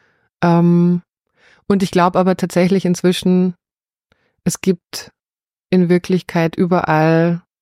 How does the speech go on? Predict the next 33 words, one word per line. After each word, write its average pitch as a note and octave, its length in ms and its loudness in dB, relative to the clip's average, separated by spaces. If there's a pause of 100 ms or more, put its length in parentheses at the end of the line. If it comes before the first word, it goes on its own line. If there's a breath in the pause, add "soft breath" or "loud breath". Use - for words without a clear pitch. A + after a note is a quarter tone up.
(440)
ganz E3+ 300 0
viele F3 280 0
parallele E3 840 -2
Möglichkeiten. D#3 1300 -4
Und F3 160 -2
eine F3+ 180 0
davon E3 320 -2
wähle C#3 220 0
ich - 100 -10
halt. C3+ 120 0
Also D#3 120 -2
ich D#3 80 -2
kann F#3 200 -2
keine E3+ 340 -2
zwei D3+ 400 -4
auf D#3+ 160 -6
einmal G3 340 0
gehen, G3 300 -2
aber E3+ 240 -8
ich E3+ 140 -8
kann, E3+ 240 -4
glaub E3 320 -6
ich, F3 160 -8 (480 soft breath)
immer G#3 340 0
wieder F3 400 -2
wählen, F#3 560 0 (960)
ähm, F3+ 500 0
was E3+ 200 -4
mir F#3 100 0
in F3 120 0
dem E3+ 120 0
jeweiligen E3+ 720 -2
Moment E3 720 -2